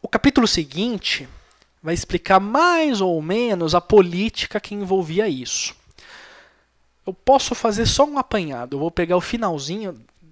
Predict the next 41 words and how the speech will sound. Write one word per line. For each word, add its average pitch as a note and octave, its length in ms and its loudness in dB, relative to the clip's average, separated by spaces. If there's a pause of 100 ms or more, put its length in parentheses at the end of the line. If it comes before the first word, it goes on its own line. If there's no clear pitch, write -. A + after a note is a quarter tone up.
(100)
desse D3+ 300 -6
capítulo D#3+ 560 -8
pra, D#3 540 -4 (360)
tal-, - 220 -12
talvez E3 280 -2
eu D#3+ 60 -4
pegue D3+ 200 -8
o - 20 -12
finalzinho C#3+ 320 -12
desse C#3 160 -14
capítulo - 380 -14
pra D#3+ 160 -4
falar D3+ 640 -6
o F3 80 -12
que - 120 -14
que - 100 -8
aconteceu, - 760 -8 (760)
como D3 180 -14
um F#3 140 -8
gancho. - 500 -14 (480)
Mas B3 220 -6
ele A#3+ 80 0
vai A#3 140 4
falar F#3+ 240 4
basicamente F#3 840 -2
o F3+ 100 -8
que - 200 -6
que - 100 -4
os F3 60 -2
Estados D3 440 -2
Unidos C3+ 360 -10
estava C#3+ 360 -4
dizendo, C3 640 -8
o A#2 60 -14
que E3+ 100 -14
que - 80 -12
o E3+ 40 -6
governo D3+ 420 -2
americano C3 420 -12
tava C3 240 -8
dizendo C#3 540 -8